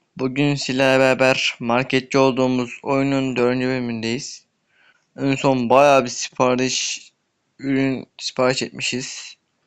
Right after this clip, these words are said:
Şu an akşam. O yüzden hızlıca dizelim, sonra sabah yapalım, müşterimize güne öyle başlayalım.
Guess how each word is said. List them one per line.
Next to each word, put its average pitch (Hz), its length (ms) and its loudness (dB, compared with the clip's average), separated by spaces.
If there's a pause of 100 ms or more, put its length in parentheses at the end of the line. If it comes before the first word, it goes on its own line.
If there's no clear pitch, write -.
(680)
Şu - 160 -2
an 147 120 4
akşam. 147 600 2 (2500)
O 139 160 -4
yüzden 139 380 0 (640)
hızlıca 139 540 -2
dizelim, 131 480 0
sonra 131 260 -2
sabah 131 280 0
yapalım, 123 520 -2 (180)
müşterimize 123 800 -6 (840)
güne 135 180 0
öyle 135 200 2
başlayalım. 117 680 -4